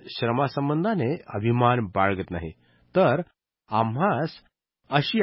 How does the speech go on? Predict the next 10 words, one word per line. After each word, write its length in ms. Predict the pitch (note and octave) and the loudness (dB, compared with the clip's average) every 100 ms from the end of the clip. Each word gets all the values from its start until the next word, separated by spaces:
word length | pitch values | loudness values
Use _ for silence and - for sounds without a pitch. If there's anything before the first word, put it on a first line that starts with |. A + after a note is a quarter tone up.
| D3+ | 2
आशा 300 | D#3 G3+ G3 | 0 0 0
आहे 300 | G3 F3+ G3 | 0 0 -2
की 140 | - | -4
तुमचा 380 | - D3+ C3 F#3+ | -2 -2 0 0
विश्वास 840 | C#3+ F2+ F#2+ G2 - D3+ F#3+ F#3+ F3+ | 0 -2 -6 -6 -4 0 2 0 -2
वाढून 420 | G#3 F#3+ A2 D3+ - _ _ A2 | 0 2 0 -2 -8 _ _ -2
आम्हास 580 | A2+ A2+ D#3+ G3+ B2+ - - _ _ | 0 0 -2 -2 -2 -4 -14 _ _
आमच्या 560 | B2 C#3 C#3 F3 E3 E3+ | -2 -2 -2 2 2 2
मर्यादेच्या 960 | G#2+ F#2+ F#2 G2+ B2 C#3+ D3 - D#3+ D#3 - - | -2 -6 -4 0 0 0 -2 -2 -2 -2 -4 -8
कक्षेत 600 | F#2+ - - A#3+ F#3+ A#2+ | -8 -8 -6 0 0 0